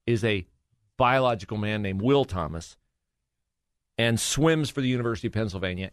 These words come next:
and wins a national championship. It is nonsense. And by nonsense, I don't mean harmless. I mean it makes no sense.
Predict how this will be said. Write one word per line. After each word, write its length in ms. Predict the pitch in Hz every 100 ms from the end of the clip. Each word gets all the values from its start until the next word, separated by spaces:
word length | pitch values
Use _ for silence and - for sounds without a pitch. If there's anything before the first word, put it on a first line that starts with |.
| -
and 300 | 113 110 104
wins 560 | 123 123 110 107 - _ _ _ _ _ _ -
a 120 | 113
national 460 | 104 98 87 95
championship. 640 | 85 90 65 - - - -
It 80 | 98
is 100 | 95
nonsense. 1080 | 120 135 156 147 123 101 82 87 - - _ _ _ _ _ _
And 140 | 98 98
by 100 | 113
nonsense, 500 | 151 190 131 120 117
I 60 |
don't 120 | 127 117
mean 100 | 104
harmless. 480 | 143 151 85 -
I 80 | 110
mean 220 | 110 110
it 160 | 107 -
makes 400 | 107 120 - - -
no 600 | 101 107 131 123 113 110 _
sense. 840 | - - - 160 82 82 - -